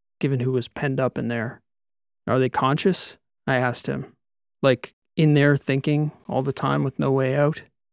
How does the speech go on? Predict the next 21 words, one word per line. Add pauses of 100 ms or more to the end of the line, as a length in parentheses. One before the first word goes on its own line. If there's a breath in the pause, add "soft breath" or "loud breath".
(400)
"No. (420)
They'd
have
found
some
way
out
by
now. (600)
I
can't
emphasize
to
you
how
deadly
these
beings
are
for
humanity.